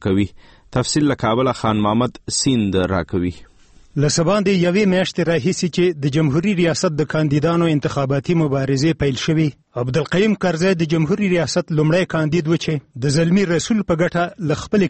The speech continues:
Speaker 2: کاندیداتورۍ تیر شو. په دې مناسبت د پنجشنبې په ورځ په کابل کې یوه غونډه جوړه شوې وه چې د قیوم کرزي او زلمي رسول ګڼ شمېر پلویانو پکې برخه اخیستې وه. قیوم کرزي غونډې ته وینا وکړه، ویې ویل چې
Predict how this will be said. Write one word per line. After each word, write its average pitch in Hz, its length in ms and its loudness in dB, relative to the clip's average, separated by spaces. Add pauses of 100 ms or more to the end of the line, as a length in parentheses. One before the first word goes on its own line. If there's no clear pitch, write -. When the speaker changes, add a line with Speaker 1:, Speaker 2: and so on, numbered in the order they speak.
Speaker 2:
کاندیداتورۍ 156 840 2
تیر 156 280 0
شو. - 140 -16 (440)
په 113 120 -6
دې 170 160 4
مناسبت 180 460 0
د 175 160 -2
پنجشنبې 185 460 2
په 175 100 0
ورځ 175 180 0 (100)
په 170 120 0
کابل 160 240 0
کې 185 180 -2
یوه 160 180 2
غونډه 170 300 2
جوړه 156 260 2
شوې 170 200 2
وه 170 160 2
چې 170 100 0 (400)
د 123 180 -4
قیوم 180 240 4 (120)
کرزي 175 320 2 (120)
او 156 200 2
زلمي 170 420 2 (100)
رسول 196 360 0
ګڼ 190 120 2 (100)
شمېر 170 280 0 (120)
پلویانو 160 540 0
پکې 151 260 0
برخه 156 320 -2
اخیستې - 440 -4
وه. 82 120 -14 (600)
قیوم 170 360 2
کرزي 175 320 2
غونډې 180 400 2
ته 175 100 2
وینا 170 320 2
وکړه، 180 340 0
ویې 170 260 2
ویل 180 200 0
چې 185 80 0